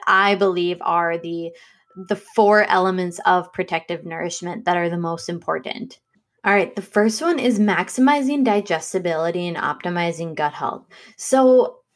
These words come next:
this is one of the four elements because gut health is so incredibly important and something that I think we often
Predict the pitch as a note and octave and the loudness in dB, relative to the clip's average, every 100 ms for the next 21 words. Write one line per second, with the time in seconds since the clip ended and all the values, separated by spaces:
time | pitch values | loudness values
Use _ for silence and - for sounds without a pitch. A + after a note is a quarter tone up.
0 | _ _ _ _ G#3 B3+ C4 D#4+ C#4 B3+ | _ _ _ _ -4 -2 -2 -6 -4 -4
1 | A3 A3 A3 A3 F#3+ F#3+ G3+ F#3 F3+ - | 0 2 4 2 0 -2 0 2 0 0
2 | G#3 F#3 F#3 F3+ E3+ E3 E3+ - G3+ F#3+ | 0 4 4 2 0 -6 -8 -2 -2 2
3 | F#3 E3+ - G#3+ A3 D#4+ E4 F4 - - | -2 -2 -4 -4 0 0 2 0 -2 -4
4 | - F#3 F3+ F#3+ F#3+ _ - G3 F#3+ F#3 | 0 2 4 2 -2 _ -6 -4 0 0
5 | E3+ F3 E3+ - D#3+ D#3+ D#3+ E3 E3 - | 0 -4 -4 -6 -6 -8 -12 -10 -6 -2
6 | F#3 F#3 F3+ E3+ E3+ F3 E3+ E3+ - D#3 | -2 -2 -2 -2 -4 -6 -4 -4 -2 -4
7 | D#3 E3+ E3+ E3 | -4 -4 -4 -8